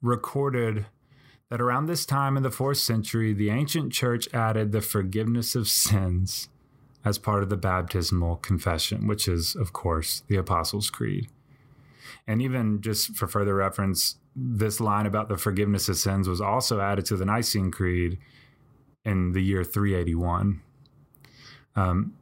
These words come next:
because of everything Christians were facing due to their faith in Jesus, because of the persecution and what happened as a result, important questions were raised and were in need of clear answers.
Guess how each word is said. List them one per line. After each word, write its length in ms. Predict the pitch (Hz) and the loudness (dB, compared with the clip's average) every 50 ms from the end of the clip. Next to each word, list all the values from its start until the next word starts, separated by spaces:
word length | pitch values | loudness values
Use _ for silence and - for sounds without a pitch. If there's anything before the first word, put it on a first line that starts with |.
| _ - | _ -2
because 340 | 113 120 - 147 165 170 180 | -2 0 0 0 0 0 0
of 100 | 165 151 | 0 0
everything 380 | 151 160 175 160 - 170 151 | 0 0 -2 -2 0 -2 -2
Christians 380 | - 151 147 143 - 151 135 120 | 0 -2 -2 0 0 0 0 2
were 80 | 120 | 0
facing 1080 | 113 - - - - 113 123 127 - - - 151 143 139 139 143 143 139 - 107 131 110 | 0 -2 -2 -2 0 0 0 0 0 0 0 0 0 2 2 2 2 2 0 0 0 0
due 220 | 110 127 139 147 | 2 2 2 0
to 220 | 143 - 147 139 | 0 0 0 0
their 200 | 123 131 127 127 | 0 0 0 -2
faith 360 | 120 - - 123 127 127 - 131 | -2 -2 -2 0 -2 0 0 0
in 160 | 123 120 113 | 0 2 2
Jesus, 720 | 101 110 120 120 117 131 135 139 - - - - - - _ _ _ _ _ _ _ _ | 2 2 0 2 0 0 -2 -2 -2 -4 -6 -6 -8 -12 _ _ _ _ _ _ _ _
because 280 | - 98 - 104 92 92 | -2 0 2 2 2 2
of 100 | 95 90 | 0 0
the 60 | 95 | 0
persecution 1080 | - - 92 85 - - 85 - - - 160 151 - - - 147 139 135 135 131 127 123 | 0 0 0 0 0 -2 -2 -2 -2 0 0 0 0 -2 -2 0 0 2 2 0 0 2
and 120 | 107 101 | 2 2
what 180 | 98 101 101 85 | 2 0 0 0
happened 360 | 101 98 104 - - 123 127 | 0 0 0 0 0 0 0
as 120 | 123 120 | 0 0
a 80 | 135 135 | 0 0
result, 480 | 135 139 123 113 107 107 107 107 - - _ _ - - - - - - - - - _ | 0 0 2 2 2 0 0 -2 -6 -12 _ _ -20 -20 -20 -18 -16 -16 -16 -18 -10 _
important 560 | 123 123 127 110 - 147 160 160 165 170 160 | -2 -2 -2 0 0 0 0 0 0 -2 -4
questions 520 | - - 160 165 156 143 - 156 151 143 131 | -2 0 0 0 0 0 0 0 0 0 2
were 200 | 143 143 139 139 | 2 0 2 0
raised 460 | 139 143 147 151 143 139 127 107 120 | 0 0 2 2 2 2 2 0 0
and 140 | 127 127 127 | 0 0 2
were 140 | 135 135 135 | 2 2 2
in 140 | 131 131 | 2 2
need 220 | 135 139 147 156 151 | 2 2 2 0 0
of 160 | 147 120 - | -2 -2 -4
clear 480 | - - 123 123 123 120 120 123 120 - - - - - - - - | -2 0 0 2 2 2 0 0 -2 -4 -10 -16 -16 -16 -18 -6 -4
answers. 1040 | 127 127 135 135 120 - - 123 113 101 92 90 90 87 - - - - - - | -2 0 0 0 0 0 0 2 0 0 0 -2 -4 -4 -2 -2 -2 -4 -4 -8